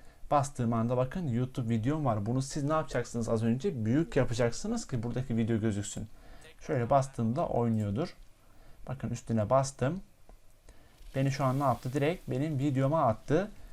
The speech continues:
Sizler de bu tarz çalışmalar yapın. Bu arada açılmışken bu videoyu da tavsiye ediyorum.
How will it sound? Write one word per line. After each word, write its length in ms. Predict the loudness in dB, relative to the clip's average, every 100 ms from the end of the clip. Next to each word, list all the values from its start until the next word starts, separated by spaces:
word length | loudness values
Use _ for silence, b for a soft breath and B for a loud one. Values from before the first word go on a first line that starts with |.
| B
Sizler 520 | -4 0 4 4 4
de 140 | 0
bu 120 | -2 0
tarz 260 | 0 0
çalışmalar 520 | 0 0 2 4 6
yapın. 480 | 4 2 2 0 -2 B B B -4
Bu 80 | 4
arada 220 | 4 4
açılmışken 580 | 2 0 0 0 0 0 0
bu 60 |
videoyu 480 | 2 2 2 2 0
da 60 | -2
tavsiye 560 | 0 0 0 -2 0
ediyorum. 420 | 2 4 4 2